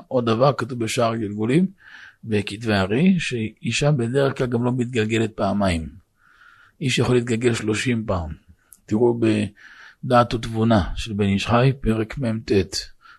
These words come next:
תלמדו את זה טוב, כמו שלומדים רש"י ותוספות. או כמו שקוראים תהילים, כמו שלומדים תור בית יוסף, הלכה למעשה בלימודי רבנות. צריך ללמוד פרק מ"ט,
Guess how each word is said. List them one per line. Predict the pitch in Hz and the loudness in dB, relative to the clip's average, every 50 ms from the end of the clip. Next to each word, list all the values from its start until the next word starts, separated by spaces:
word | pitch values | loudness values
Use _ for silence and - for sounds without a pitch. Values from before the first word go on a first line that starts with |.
| _ _ | _ _
תלמדו | - - 107 107 110 113 120 120 117 | -8 -4 0 0 2 2 2 0 0
את | 110 | 0
זה | 110 101 | -2 -4
טוב, | - - 107 95 87 85 98 | -4 -2 0 0 0 -2 -6
כמו | 120 113 98 | -8 -8 -6
שלומדים | - 113 101 101 107 110 110 107 107 | -4 -2 -2 -2 -2 -2 -2 -2 -2
רש"י | 107 - - 120 110 107 | -4 -4 -6 -6 -8 -8
ותוספות. | 104 - 104 - - - - 98 90 - - - - _ _ _ - - - - - - - - _ _ 175 | -6 -6 -6 -6 -6 -6 -6 -6 -6 -8 -10 -18 -20 _ _ _ -20 -20 -20 -20 -20 -20 -20 -20 _ _ -12
או | 127 | -8
כמו | - 139 120 | -4 -4 -4
שקוראים | 110 117 113 117 113 113 110 110 | -4 -4 -4 -2 -2 -2 -2 -2
תהילים, | 113 110 101 104 113 135 156 151 | 0 0 2 4 6 6 6 6
כמו | 147 - 151 117 | 6 2 -2 -4
שלומדים | - - 127 120 110 110 113 120 120 120 117 113 113 117 - - - _ | -4 -2 -2 -2 0 0 0 0 0 0 0 -2 -4 -6 -10 -14 -20 _
תור | - 127 117 110 | -4 -2 -2 0
בית | 113 113 113 - | 0 -2 -2 -2
יוסף, | 113 104 - - 127 127 113 - - - _ _ - - - - - - - - - | -4 -4 0 2 2 2 0 -2 -8 -18 _ _ -20 -20 -20 -20 -20 -20 -18 -12 -6
הלכה | 117 107 104 - 120 113 | -4 -2 0 0 2 2
למעשה | 110 110 110 107 95 - - 104 101 | 2 2 2 2 2 0 0 -2 -2
בלימודי | 98 98 101 101 104 101 107 107 | 0 0 0 0 0 0 2 2
רבנות. | 101 101 101 98 92 85 73 73 - - - - - _ _ - - - - - _ - - - - _ _ | 2 2 0 0 0 -2 -2 -6 -8 -14 -18 -20 -20 _ _ -4 -4 -4 -6 -10 _ -20 -20 -20 -20 _ _
צריך | - 123 117 | -6 -4 0
ללמוד | 113 113 110 107 - | 0 0 0 0 -2
פרק | - 110 107 107 107 | 0 0 0 0 0
מ"ט, | 110 107 104 107 110 135 | -2 -2 -2 0 2 4